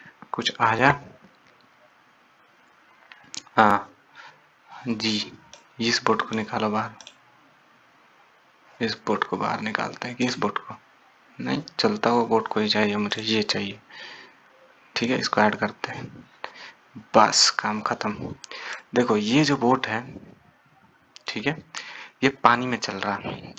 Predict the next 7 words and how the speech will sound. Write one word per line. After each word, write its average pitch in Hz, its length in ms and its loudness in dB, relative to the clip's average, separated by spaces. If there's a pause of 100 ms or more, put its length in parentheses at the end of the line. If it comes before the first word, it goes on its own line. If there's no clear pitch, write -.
ठीक 139 140 -4
है, 120 140 -2 (760)
टू 160 160 2 (220)
पॉइंट 147 460 -2
फ़ाइव 135 420 4 (180)
times 120 400 -4
its - 280 -2